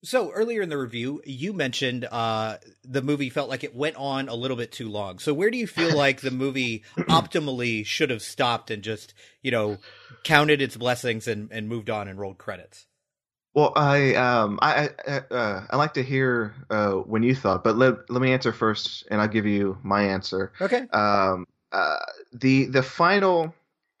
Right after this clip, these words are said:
Speaker 2: speech by Miss Sloane, um, uh, when, when she's at that, that congressional, like, hearing,
Speaker 1: Mm-hmm.
Speaker 2: um, I felt like that, like, <laughs> in my head, that was, like, ten minutes long. That was maybe too <laughs> long.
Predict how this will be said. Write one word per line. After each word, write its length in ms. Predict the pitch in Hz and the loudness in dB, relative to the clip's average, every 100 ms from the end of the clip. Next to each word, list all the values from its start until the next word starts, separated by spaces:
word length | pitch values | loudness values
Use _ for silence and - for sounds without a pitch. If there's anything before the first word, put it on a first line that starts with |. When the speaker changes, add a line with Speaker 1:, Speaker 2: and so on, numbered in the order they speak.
| _ _ | _ _
Speaker 2:
speech 520 | - - 156 151 - | -10 0 2 2 -2
by 320 | 117 107 104 101 | -2 2 2 0
Miss 200 | 104 - | -2 -6
Sloane, 500 | 98 90 87 82 - _ | -4 -4 -6 -12 -16 _
um, 520 | 101 98 95 95 87 - | -2 0 0 -2 -6 -6
uh, 220 | - 67 - | -4 -4 -2
when, 320 | 90 117 110 | 2 4 6
when 80 | 113 | 4
she's 220 | 110 110 | 2 4
at 180 | 113 101 | 4 4
that, 240 | 104 98 - | 4 4 2
that 160 | 101 | -2
congressional, 640 | 110 110 104 104 92 92 - - | 0 0 0 0 -2 -4 -8 -8
like, 120 | 98 | -2
hearing, 340 | 110 107 95 117 | 4 4 4 0
Speaker 1:
Mm-hmm. 180 | 110 110 101 - - - | -6 -8 -8 -14 -10 0
Speaker 2:
um, 300 | 110 110 104 _ | 2 4 0 _
I 160 | 110 226 | -2 0
felt 260 | - 202 | 0 2
like 160 | 180 160 | 2 2
that, 260 | 156 - - _ - | 0 0 -4 _ -6
like, 140 | 120 - 165 | -6 2 2
<laughs> 160 | - | 4
in 120 | 143 | 2
my 160 | 151 208 | 2 2
head, 240 | 214 196 | 2 0
that 160 | 175 160 | 0 0
was, 80 | 151 | 2
like, 160 | 127 | 0
ten 220 | - 180 165 | 0 0 2
minutes 280 | 139 135 | 0 0
long. 300 | 107 92 87 | -2 -2 0
That 80 | 110 | 0
was 100 | 131 | 2
maybe 260 | 143 160 160 | 4 4 2
too 480 | - 196 208 208 185 | 2 4 6 4 2
<laughs> 40 | |
long. 160 | 143 | 0